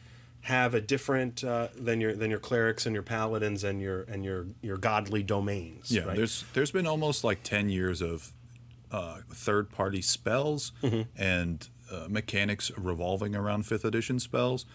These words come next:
Speaker 1: Yep.
Speaker 2: Uh, take from some of that.
Speaker 1: Yeah.
Speaker 2: You know, use inspiration from that and,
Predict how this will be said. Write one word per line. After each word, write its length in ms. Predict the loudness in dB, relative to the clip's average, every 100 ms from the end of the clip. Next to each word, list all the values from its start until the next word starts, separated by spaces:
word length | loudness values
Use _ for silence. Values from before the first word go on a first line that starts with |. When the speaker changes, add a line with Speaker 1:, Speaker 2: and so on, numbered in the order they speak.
| -4
Speaker 1:
Yep. 160 | -4 -4 -8 0
Speaker 2:
Uh, 340 | 4 4 2 -4 -16 -10
take 260 | 0 0 2
from 180 | 0
some 200 | 0 0
of 80 | -4
that. 220 | -8 -12 -14 -4
Speaker 1:
Yeah. 160 | -2 0
Speaker 2:
You 60 | -2
know, 60 |
use 200 | 0 2
inspiration 540 | 2 0 2 2 2 0
from 200 | 0 2
that 220 | 4 2 0
and, 300 | -2 -2